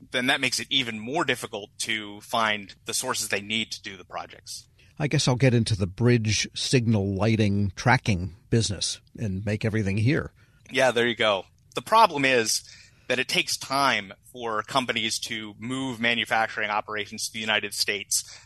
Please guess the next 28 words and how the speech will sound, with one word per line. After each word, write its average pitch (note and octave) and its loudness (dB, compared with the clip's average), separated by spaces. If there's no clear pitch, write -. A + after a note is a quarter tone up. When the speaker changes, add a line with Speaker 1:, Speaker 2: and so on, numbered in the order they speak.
Speaker 1:
And A#2 -2
so - -4
this G#3 -4
is F3+ -4
gonna C#3 4
be A2 0
a G2+ -2
gradual B2+ 0
process, A2+ -2
and B2 -2
there A#2+ -4
are A#2+ -12
gonna C3 -2
be C3 -2
real C3 0
growing C#3+ 2
pains A2+ -2
in A#2 -8
the A2 -4
practical B2+ -4
implications A#2 -4
here, G2 -4
trying C#3+ 2
to A2+ -8
comply C#3 0
with C3+ -8
the A#2 -10
rules G#2+ -8